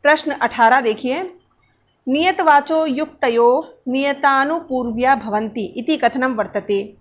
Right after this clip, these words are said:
ये कथन किसका है? प्रश्न अठारह, ये कथन किसका है? सही आ जाएगा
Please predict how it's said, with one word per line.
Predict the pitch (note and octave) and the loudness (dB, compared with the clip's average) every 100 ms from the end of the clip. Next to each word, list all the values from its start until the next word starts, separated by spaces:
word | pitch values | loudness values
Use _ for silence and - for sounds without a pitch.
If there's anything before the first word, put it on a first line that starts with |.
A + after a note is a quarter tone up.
| A3+ | -6
ये | C#4 | -2
कथन | C4 C#4 D#4 | -2 -4 -4
किसका | D#4 - G#4+ | -6 -4 -6
है? | C#4 G3+ G3+ _ _ _ _ _ _ _ _ _ | -6 -10 -14 _ _ _ _ _ _ _ _ _
प्रश्न | A#3 A#3+ | -6 -4
अठारह, | G#3+ A3 G3+ F#3+ E4 - _ _ _ _ | -8 -4 -2 -2 -6 -14 _ _ _ _
ये | C#4 | -4
कथन | C#4+ C#4+ D#4+ | -2 -2 -4
किसका | E4 E4 - | -6 -6 -2
है? | E4 B3+ F3 - _ _ _ _ _ _ _ _ _ | -2 -2 -8 -14 _ _ _ _ _ _ _ _ _
सही | - C4+ B3 | -10 -6 -2
आ | G#3 | -2
जाएगा | G3+ G3 F#3+ C4+ | -2 -6 -2 -2